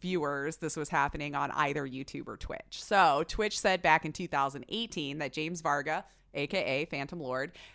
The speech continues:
began abusing their service to scam Twitch users and its community for its own financial gain,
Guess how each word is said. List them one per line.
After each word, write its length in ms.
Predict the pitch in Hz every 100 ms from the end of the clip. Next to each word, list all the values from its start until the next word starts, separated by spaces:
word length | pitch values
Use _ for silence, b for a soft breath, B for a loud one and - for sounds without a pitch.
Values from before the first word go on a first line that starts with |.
| -
began 340 | 185 180 170 160
abusing 680 | 160 170 226 330 339 320
their 180 | 262 226
service 440 | - 190 175 175 -
to 100 | 180
scam 400 | - 180 185 180
Twitch 320 | 165 160 156
users 340 | 151 151 147
and 120 | 143
its 120 | 135 -
community 440 | 143 139 131 131
for 160 | - 123
its 100 | 113
own 140 | 120
financial 480 | 107 120 117 113 131
gain, 340 | 156 123 50